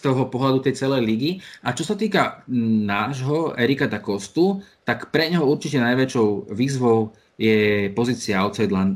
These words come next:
linebackera, pretože vieme, že, e, pred začiatkom off-season bol jediným outside linebackerom, e, na našom rostri Jalen Ferguson.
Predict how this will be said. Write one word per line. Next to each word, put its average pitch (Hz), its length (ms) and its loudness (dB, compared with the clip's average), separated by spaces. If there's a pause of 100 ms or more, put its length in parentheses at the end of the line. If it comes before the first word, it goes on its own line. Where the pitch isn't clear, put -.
linebackera, 95 640 -2
pretože 113 400 -2
vieme, 117 320 2
že, 107 320 -4 (240)
e, 104 160 -2
pred 123 160 0
začiatkom 107 960 0 (240)
off-season 143 720 -2 (240)
bol 113 240 4
jediným 120 800 2
outside 123 400 2
linebackerom, 113 720 0
e, 95 40 -10 (440)
na 101 400 0
našom 110 320 -2
rostri 104 640 -4 (240)
Jalen 117 400 2
Ferguson. 110 720 -2